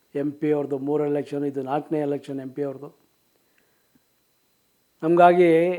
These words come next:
ನಮ್ಮ ವಾರ್ಡಲ್ಲಿ ನಮಗೆ ಎಲೆಕ್ಷನ್ ಮಾಡೋವಂಥದ್ದು ಹೊಸದಲ್ಲ, ಇಲ್ಲ ವಾರ್ಡಿನ ಜನ ನಮಗೇನು ಹೊಸ್ದಾಗಿ ನೋಡೋವಂಥದ್ದಲ್ಲ.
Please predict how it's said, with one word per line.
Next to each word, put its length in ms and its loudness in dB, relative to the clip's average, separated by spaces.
ನಮ್ಮ 280 -6
ವಾರ್ಡಲ್ಲಿ 500 4
ನಮಗೆ 240 0
ಎಲೆಕ್ಷನ್ 420 -2
ಮಾಡೋವಂಥದ್ದು 680 -2
ಹೊಸದಲ್ಲ, 760 -4
ಇಲ್ಲ 100 -2
ವಾರ್ಡಿನ 460 6
ಜನ 260 2
ನಮಗೇನು 500 -2
ಹೊಸ್ದಾಗಿ 460 -2
ನೋಡೋವಂಥದ್ದಲ್ಲ. 680 -4